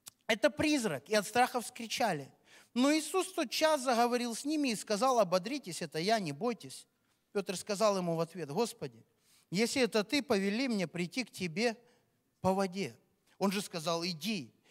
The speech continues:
И, выйдя из лодки, Пётр пошёл по воде, чтобы подойти к Иисусу, но, видя сильный ветер, испугался и, начав утопать, закри-, закричал: 'Господи, спаси меня!' Иисус тотчас простёр руку, поддержал его и говорит ему:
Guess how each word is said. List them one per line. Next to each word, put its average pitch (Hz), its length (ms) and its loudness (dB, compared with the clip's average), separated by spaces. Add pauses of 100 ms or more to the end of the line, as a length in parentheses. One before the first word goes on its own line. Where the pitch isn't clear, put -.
(180)
И, 175 40 4
выйдя 349 380 4
из 269 140 4
лодки, 320 340 4
Пётр 311 340 2
пошёл 311 440 2
по 262 120 4
воде, 254 300 4
чтобы 269 300 0
подойти 247 420 2
к - 120 -6
Иисусу, 262 600 2
но, 240 140 4
видя 302 340 0
сильный 269 460 0
ветер, 302 340 -2
испугался 233 720 2
и, 208 80 -6
начав 220 340 2
утопать, 190 400 0
закри-, 175 420 -8
закричал: 170 580 -8 (360)
'Господи, 165 480 -4 (840)
спаси - 440 -4
меня!' 113 340 -8 (440)
Иисус 156 360 -2
тотчас 170 340 -2
простёр 147 460 -4
руку, 180 280 -4
поддержал 147 600 0
его 131 300 -8 (160)
и 135 80 -8
говорит 143 400 -6
ему: 110 180 -18